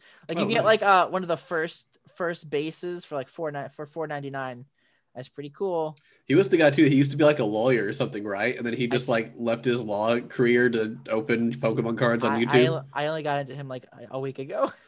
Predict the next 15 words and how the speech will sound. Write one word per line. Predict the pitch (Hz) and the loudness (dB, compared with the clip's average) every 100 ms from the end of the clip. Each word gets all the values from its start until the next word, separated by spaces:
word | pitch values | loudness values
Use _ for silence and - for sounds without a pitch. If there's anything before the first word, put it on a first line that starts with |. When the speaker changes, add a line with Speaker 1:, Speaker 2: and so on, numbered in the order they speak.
| - _ _ 587 539 480 | -20 _ _ 4 6 8
Speaker 2:
Uh, | 160 - | 10 10
yeah. | 175 165 135 | 10 8 6
So | 135 | 4
if | 180 147 | 4 8
you | 156 | 8
look, | 170 | 8
he | 151 | 6
has | 160 156 | 6 4
an | |
old | 135 139 135 | 4 4 6
video | 123 123 123 113 | 4 4 4 2
on | 120 | 0
his | 120 113 - | -2 -6 -8
YouTube | 113 107 110 98 | -10 -6 -6 -4
page, | 113 101 104 - | -6 -6 -10 -14